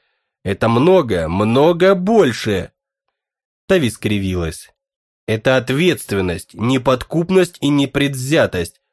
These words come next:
словно не замечая её гримасы, сказал Акциум. «Твоё возмущение мне понятно, когда-то и я был таким же. Только ты можешь в лучшем случае поджарить задницы паре другой акалитов радуги.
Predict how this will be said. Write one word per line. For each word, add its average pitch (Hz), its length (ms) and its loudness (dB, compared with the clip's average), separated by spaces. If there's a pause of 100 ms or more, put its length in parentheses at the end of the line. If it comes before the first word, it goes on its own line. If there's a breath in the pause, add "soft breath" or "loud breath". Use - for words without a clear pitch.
словно 107 360 -2
не 113 140 0
замечая 120 520 0
её 101 180 0
гримасы, 120 540 0
сказал 113 400 0
Акциум. 107 600 -2 (760)
«Твоё 139 360 2
возмущение 226 600 2
мне 202 200 4
понятно, 170 680 2
когда-то 135 480 0
и 147 100 2
я 180 300 2
был 101 220 -4
таким 98 480 -2
же. 90 300 -10 (480)
Только 127 320 0
ты 285 280 2
можешь 117 420 0
в 120 60 0
лучшем 160 400 0
случае 123 600 -2
поджарить 160 540 0
задницы 143 540 -2
паре 208 400 2
другой 156 400 0
акалитов 160 720 0
радуги. 101 680 0